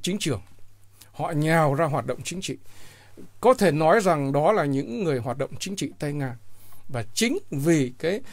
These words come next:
sự hoạt động chính trị tay ngang của, ờ, ông Donald Trump đó, nó đang cho chúng ta, chính chúng ta nhìn thấy rất nhiều những, ờ, công việc chung quanh của chúng ta. Đó là,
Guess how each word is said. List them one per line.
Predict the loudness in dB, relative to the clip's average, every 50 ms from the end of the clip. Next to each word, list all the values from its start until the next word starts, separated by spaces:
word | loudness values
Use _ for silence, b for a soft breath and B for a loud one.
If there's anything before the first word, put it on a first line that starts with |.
| B B 0
sự | 2 2 4 4 6
hoạt | 6 6 6 6
động | 4 0 0 -2 -4
chính | -4 -2 -2 -2
trị | -4 -6 -8 -8 -4 0
tay | 2 4 4 4
ngang | 2 2 2 2 2 2 0 -4 -8 -8 -6
của, | -4 -2 -2 -2 -6 -10 -16 -14 -12
ờ, | -12 -12 -12 -12 -14 -8
ông | -6 -6 -4 -4 -4 -4 -2
Donald | -2 -2 -2 -4 -6 -6 -8
Trump | -8 -6 -6 -8
đó, | -8 -8 -10 b b b b b b b -4
nó | -4
đang | -2 4 6 8 8 8 6 4 2
cho | 0 0 0
chúng | 0 -2 -2 0
ta, | 0 0 0 0 -4 -8 b b b b b 4
chính | 4 6 6 6 4
chúng | 4 2 2 2
ta | 2 2 2 0 0
nhìn | 0 0 2 2 2 2 0 -2
thấy | -4 -4 -4 -2
rất | 0 2 2 2 2 0 -2
nhiều | 4 6 8 8 8 8 6 2 -2 b b b b b b
những, | -4 0 2 2 2 2 -2 -4 -6 -12 -10 -8
ờ, | -8 -8 -8 -8 -10 -10 -10 -8 0
công | 4 4 4
việc | 4 4 0 -2 -2 -4
chung | -6 -6 -6 -6
quanh | -4 -6 -6 -6 -8
của | -10 -12 -12
chúng | -12 -12 -10
ta. | -10 -12 -12 -14 -18 -20 -20 -20 -20 -20 -20 -20 -20 -20 -20 -20 -20 _ -20 -20 -20 -20 B B B B B B B B B B B
Đó | 2 6 8 10 12 12 12
là, | 12 12 10 10 6